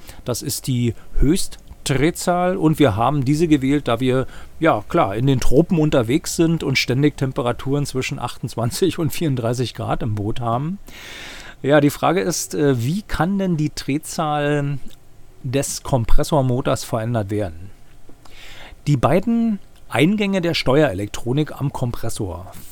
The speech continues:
für das Thermostat sind mit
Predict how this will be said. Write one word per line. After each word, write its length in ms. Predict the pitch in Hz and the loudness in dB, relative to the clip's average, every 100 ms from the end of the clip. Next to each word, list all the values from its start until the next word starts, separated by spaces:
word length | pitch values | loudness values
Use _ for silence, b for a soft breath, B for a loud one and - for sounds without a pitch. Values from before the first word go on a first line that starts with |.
| - - - | -18 -20 -4
für 460 | 156 185 208 - 175 | 0 0 0 -2 -2
das 380 | 139 135 - - | -2 -2 -8 -10
Thermostat 960 | - 127 131 117 - - 107 - - - | -4 0 0 -4 -6 -4 -4 -4 -6 -8
sind 480 | 120 123 180 - | -2 0 0 -2
mit 300 | 131 131 - | -2 -2 -4